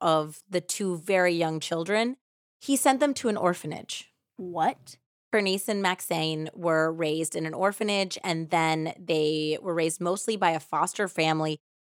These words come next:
Speaker 1: But the screwed up thing was, is that he was still weirdly a part of their lives. Like, he, they would live at the orphanage or the foster family's home, and then on holidays would go to his house.
Speaker 2: Uh.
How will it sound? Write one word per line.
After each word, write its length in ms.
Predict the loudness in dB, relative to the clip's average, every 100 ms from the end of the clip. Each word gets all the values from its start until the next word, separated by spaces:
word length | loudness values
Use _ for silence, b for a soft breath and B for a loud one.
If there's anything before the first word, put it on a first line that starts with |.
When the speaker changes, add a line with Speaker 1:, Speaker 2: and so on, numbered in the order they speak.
| _
Speaker 1:
But 160 | -4 2
the 120 | 2
screwed 360 | 2 -4 2 2
up 180 | 2 2
thing 220 | 2 4
was, 240 | 4 4
is 160 | 0 0
that 100 | 0
he 160 | 0
was 100 | -2
still 280 | -2 0 0
weirdly 420 | 2 0 2 4
a 60 | 2
part 260 | 2 0 2
of 80 |
their 160 | 0 -2
lives. 400 | -2 -4 -4 0
Like, 160 | -2 0
he, 180 | -4 -4 4
they 80 | 4
would 140 | 6
live 160 | 4 4
at 100 | 0
the 80 |
orphanage 480 | 2 2 4 2 2
or 140 | 0 -2
the 100 | 2
foster 320 | 4 4 0
family's 360 | 0 0 0
home, 260 | 0 0 0
and 180 | 0 2
then 300 | 2 2 -2 -8 _
on 140 | -2
holidays 1040 | -2 0 2 4 4 2 -2 -6 -10 -12 -14 _
would 340 | 0 0 0
go 380 | 4 6 6 4
to 240 | -2 -2 -2
his 180 | 0
house. 480 | -4 -6 -8 -12 -12 _ _ _ -8
Speaker 2:
Uh. 1500 | -6 -6 -10 -10 -10 -8 -8 -8 -8 -10 -12 -12 -10 -10